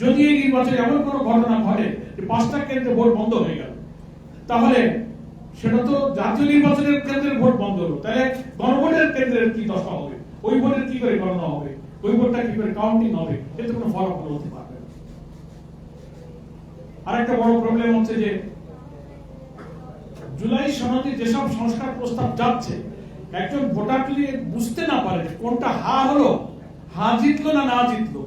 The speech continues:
কোন কোন সংস্কারে জাতি হা বললো, এটা তো ভোটারকে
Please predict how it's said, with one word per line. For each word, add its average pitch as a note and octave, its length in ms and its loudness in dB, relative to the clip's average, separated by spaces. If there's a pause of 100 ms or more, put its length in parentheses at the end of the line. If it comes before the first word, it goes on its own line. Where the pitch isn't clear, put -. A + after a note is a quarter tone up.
(120)
কোন D4+ 140 2 (120)
কোন D4 100 2 (140)
সংস্কারে C4+ 460 0 (560)
জাতি A#3 240 2 (100)
হা - 120 2 (120)
বললো, G3+ 260 2 (340)
এটা G#3 180 -8
তো A3+ 100 -6
ভোটারকে C4+ 340 -2